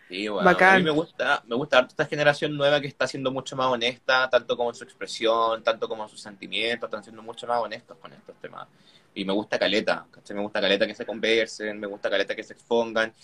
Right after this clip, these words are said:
Speaker 1: y que haya gente como tú también que expone esto, ¿cachai? Como desde un lado súper, como desde el respeto, desde el conocimiento, ¿cachai? Como que toque estos temas para que la gente también esté súper, como, y,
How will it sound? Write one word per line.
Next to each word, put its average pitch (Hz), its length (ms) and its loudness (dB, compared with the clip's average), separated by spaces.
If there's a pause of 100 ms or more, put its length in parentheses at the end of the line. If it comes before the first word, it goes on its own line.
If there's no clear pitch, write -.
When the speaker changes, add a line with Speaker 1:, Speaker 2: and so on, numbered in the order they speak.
(200)
Speaker 1:
y 104 80 -8
que 113 80 6
haya 107 120 6
gente 123 200 -2
como 117 220 0
tú 131 240 2
también 127 340 0
que 123 320 2
expone 120 460 0
esto, 127 320 0
¿cachai? 127 280 0
Como 117 200 -4
desde 110 180 -4
un 110 80 -12
lado 117 160 2
súper, 120 540 0 (340)
como 107 380 0
desde 104 240 0
el 101 80 -4
respeto, 117 640 0
desde 104 180 -4
el 104 80 -6
conocimiento, 110 880 -4
¿cachai? 117 380 -4
Como 107 220 -14
que 107 100 -10
toque 113 240 -6
estos 120 220 -18
temas 120 220 -6
para 120 100 -14
que 110 80 -10
la 104 80 -6
gente 117 240 -18
también 113 280 -12
esté 113 140 -20
súper, 113 460 -2 (580)
como, 104 960 -2
y, 110 180 -8